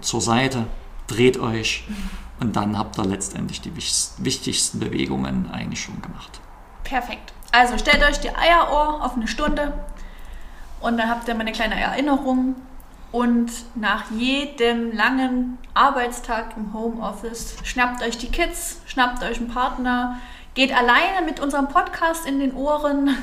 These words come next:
Speaker 2: <laughs> mal eine kleine Runde um den Block, ähm, hascht nochmal frische Luft.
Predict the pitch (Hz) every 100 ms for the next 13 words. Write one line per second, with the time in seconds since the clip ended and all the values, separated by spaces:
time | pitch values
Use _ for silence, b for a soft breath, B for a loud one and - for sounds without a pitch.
0 | - - - - - 247 240 247 247 240
1 | 269 269 254 247 240 233 226 240 233 233
2 | - - - 302 - - - 233 226 220
3 | 233 254 - 240 226 - 240 226 226 240
4 | -